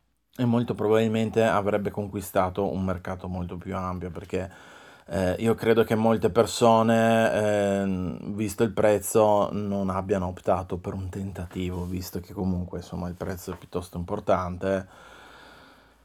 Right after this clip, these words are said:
E i più avranno detto: "Boh, ma visto quello che mi costa comprare roba vecchia, originale, tanto vale, eh, rimanere sul, sul mercato dell'usato." Cosa che peraltro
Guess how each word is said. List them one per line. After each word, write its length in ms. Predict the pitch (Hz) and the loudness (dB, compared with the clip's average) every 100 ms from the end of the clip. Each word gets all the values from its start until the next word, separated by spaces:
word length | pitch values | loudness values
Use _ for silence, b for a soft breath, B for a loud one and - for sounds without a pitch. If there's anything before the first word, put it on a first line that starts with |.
| - | 2
E 80 | 135 | 6
i 100 | 135 | 6
più 240 | - 123 127 | 4 6 8
avranno 480 | 120 110 110 113 | 8 6 4 2
detto: 380 | 104 107 95 113 | 4 2 4 2
"Boh, 180 | 113 117 | 6 6
ma 140 | 110 | 6
visto 320 | 107 117 117 107 | 0 0 -2 -2
quello 220 | 120 110 | 0 0
che 100 | 104 | -2
mi 120 | 104 | -6
costa 880 | 101 107 - 117 98 95 92 90 87 | -2 -2 0 4 6 8 4 2 0
comprare 840 | - 98 98 101 98 98 92 87 87 | -2 -2 2 4 4 4 2 0 -2
roba 280 | 95 92 92 | -2 0 0
vecchia, 420 | 104 95 - 98 | 0 0 -2 0
originale, 1200 | 95 98 117 113 104 101 101 104 107 107 104 98 92 B B B - | 0 -2 0 4 4 4 4 2 2 4 4 2 0 B B B -4
tanto 340 | 110 104 104 | -2 0 0
vale, 1200 | 98 92 92 90 90 90 87 - 62 55 69 90 | 4 4 4 2 0 -2 -6 -6 -8 -6 -6 -4
eh, 200 | 123 127 127 | 4 4 6
rimanere 600 | 123 123 113 110 110 110 101 | 4 4 4 4 4 2 2
sul, 440 | - 107 104 101 | -2 0 2 0
sul 160 | - 113 | 0 -2
mercato 500 | 104 92 98 92 101 | -4 -4 -4 -4 -2
dell'usato." 840 | 101 98 98 92 85 90 90 87 _ _ b b b _ _ _ _ _ - | -2 -2 0 2 2 -2 -4 -6 _ _ b b b _ _ _ _ _ 0
Cosa 260 | 127 95 | 0 2
che 120 | 87 | -4
peraltro 440 | - 117 90 87 | 4 6 6 2